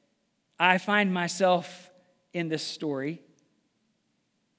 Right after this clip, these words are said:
And I find myself that he's inviting me into a story, and you too, maybe, that might be a little bit different than we know.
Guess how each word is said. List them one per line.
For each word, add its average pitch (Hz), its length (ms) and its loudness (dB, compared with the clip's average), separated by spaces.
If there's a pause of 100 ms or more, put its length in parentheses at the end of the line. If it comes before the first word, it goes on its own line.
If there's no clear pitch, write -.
(320)
And 190 80 0
I 196 60 6
find 247 340 4
myself 190 640 2
that 190 180 4
he's 190 300 0
inviting 190 600 2
me 190 500 0 (220)
into 214 340 2
a 185 60 2
story, 190 720 2 (440)
and 220 240 6
you 262 180 6
too, 190 560 -2
maybe, 185 460 -4 (1040)
that 208 160 6
might 233 240 4
be 240 100 6
a 226 60 8
little 226 200 4
bit 226 240 0
different 214 460 -2
than 185 180 0
we 185 140 -2
know. 185 260 -4